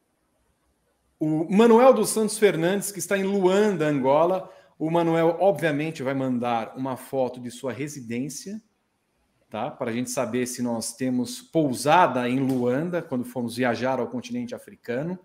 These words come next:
Se você tiver fotos da, de onde você está, mande as fotos, coloque a hashtag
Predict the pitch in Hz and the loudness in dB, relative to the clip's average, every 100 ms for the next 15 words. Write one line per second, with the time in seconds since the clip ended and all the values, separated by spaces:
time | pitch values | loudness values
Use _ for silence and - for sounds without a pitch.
0 | _ _ _ _ _ - - 175 175 170 | _ _ _ _ _ -6 -2 2 2 2
1 | 170 160 139 135 - 147 139 135 113 123 | 0 0 0 0 0 2 2 0 -4 -2
2 | 120 113 113 131 123 117 120 - 139 175 | -2 -4 -2 -2 -2 -6 -10 -6 0 0
3 | 156 170 240 202 143 - 135 160 170 - | 2 2 2 2 -2 -2 0 2 0 -2
4 | 147 165 160 120 147 - 147 135 | 0 0 0 -2 -4 -4 -4 -4